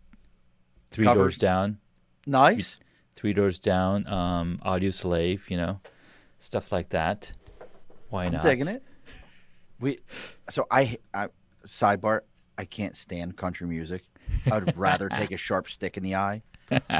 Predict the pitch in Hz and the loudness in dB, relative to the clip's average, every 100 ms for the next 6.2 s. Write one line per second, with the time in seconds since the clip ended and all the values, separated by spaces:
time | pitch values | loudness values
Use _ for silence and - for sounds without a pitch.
0 | - - 131 - 131 - - 117 110 110 | -2 4 4 4 -2 -2 0 2 4 2
1 | 110 107 98 90 92 - 95 - 90 85 | 2 0 0 0 -4 -4 -6 -4 -8 -6
2 | 107 131 139 _ _ _ _ _ _ 131 | -6 -8 -8 _ _ _ _ _ _ -4
3 | 151 120 107 117 107 98 92 101 101 95 | 2 2 2 0 -2 -4 -4 -2 -2 -4
4 | 98 95 - 123 - - 120 123 127 135 | -8 -6 -6 -10 -10 -6 -2 2 4 4
5 | 127 143 147 _ - 131 127 - - 107 | 2 -6 -12 _ -6 -4 -2 -4 2 2
6 | - | 2